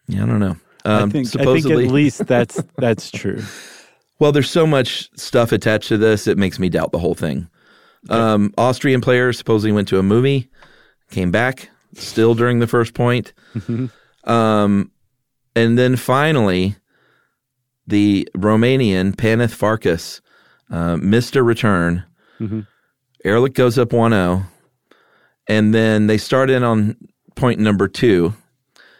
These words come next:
Speaker 1: They get twenty minutes into that one, <laughs> and supposedly other members of the Polish team pulled out knives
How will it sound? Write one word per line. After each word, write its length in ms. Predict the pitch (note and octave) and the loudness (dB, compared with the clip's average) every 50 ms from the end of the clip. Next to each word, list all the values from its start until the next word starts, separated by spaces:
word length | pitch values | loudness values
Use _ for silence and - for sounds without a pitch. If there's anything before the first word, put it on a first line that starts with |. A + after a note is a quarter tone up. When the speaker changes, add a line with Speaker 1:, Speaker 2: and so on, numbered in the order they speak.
| _ _ _ | _ _ _
Speaker 1:
They 100 | - G#2 | -2 0
get 160 | A#2 A2+ A2 | 0 0 0
twenty 260 | - - D3 D3 D3 C#3 | 0 -2 0 0 0 0
minutes 280 | C#3 C3+ C3 B2 - | 0 0 -2 -2 -2
into 200 | B2 A#2+ G#2 G#2 G2+ | 0 0 2 2 2
that 280 | G#2+ B2 C#3 C#3 - | 2 0 0 0 -2
one, 300 | F#2 F2 E2 E2 F2 E2+ - _ - - - - - - - - - - | -2 -2 -2 -2 -4 -6 -10 _ -14 -12 -12 -12 -12 -16 -20 -20 -14 -10
<laughs> 680 | G#3 C#3+ - - _ _ _ _ _ _ _ _ _ _ | -10 -10 -10 -10 _ _ _ _ _ _ _ _ _ _
and 420 | A#2 A2 G#2+ G2+ G2 F#2+ F#2 - - | 0 0 2 2 2 0 0 -2 -6
supposedly 680 | - - - A2+ - D3 D3 D#3 D3 D3 C#3 B2 A#2+ A#2+ | -12 -10 -8 -4 0 0 2 2 2 0 2 2 2 4
other 220 | G2+ A#2 A#2 B2+ B2 | 4 2 2 2 2
members 440 | B2 B2 A#2+ A#2+ A#2 A#2 A2+ G#2 A#2 | 2 2 2 2 2 2 2 0 0
of 160 | - G2+ G2 | -2 -2 0
the 100 | A2 G2+ | 0 -2
Polish 460 | - - B2+ B2+ A#2+ A#2 A2 - - | -2 0 0 2 2 2 2 0 -2
team 420 | - - F#2+ F2+ E2+ E2 E2+ F2 - _ | -4 -4 -2 -2 -2 -2 -4 -4 -6 _
pulled 240 | - A2 G#2+ G#2+ G#2+ | -2 -2 0 2 2
out 280 | G#2+ G#2 G2 - - - | 2 2 0 -2 -4 -8
knives 840 | - G#2 G#2 G#2+ A2+ A#2 A#2+ A2 F2+ F2+ F2+ E2+ G2 G2+ - - - | -4 -2 0 0 0 0 0 0 -2 -2 -2 -2 -4 -6 -10 -14 -20